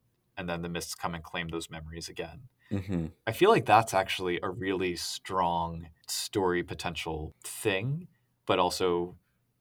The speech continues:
Speaker 1: a very difficult one to role play and hash out exactly how that would <laughs> work.
Speaker 2: Yep.
Speaker 1: So, but I guess now there's also Magar,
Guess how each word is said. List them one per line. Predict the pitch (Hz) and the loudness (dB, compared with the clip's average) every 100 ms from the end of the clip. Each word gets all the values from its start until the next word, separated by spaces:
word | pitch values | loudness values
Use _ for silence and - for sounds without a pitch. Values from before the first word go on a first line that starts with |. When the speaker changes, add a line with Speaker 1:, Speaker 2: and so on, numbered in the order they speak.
| - | -4
Speaker 1:
a | |
very | 98 92 92 | 2 2 2
difficult | 90 - 87 - | -2 -4 -6 -4
one | 85 | -6
to | 80 90 | -4 -2
role | 87 80 | -2 -2
play | - 80 78 78 | -4 -4 -4 -8
and | 82 | -4
hash | - 85 - | -4 -2 -2
out | - | -2
exactly | 92 - 80 - | -4 -4 -4 -4
how | 85 | -8
that | 87 - | -8 -8
would | - | -10
<laughs> | - | -8
work. | - - - - _ _ _ - - - - - _ _ _ _ | -8 -10 -14 -20 _ _ _ -20 -16 -16 -18 -20 _ _ _ _
Speaker 2:
Yep. | 85 90 | 0 2
Speaker 1:
So, | 90 85 82 _ _ _ _ _ _ _ _ - - | 2 -4 -8 _ _ _ _ _ _ _ _ -20 2
but | 131 | 6
I | |
guess | 156 165 | 6 6
now | 139 | 4
there's | 117 110 | 6 6
also | 101 - 92 | 4 4 0
Magar, | 87 87 82 80 80 | 0 2 2 -2 -4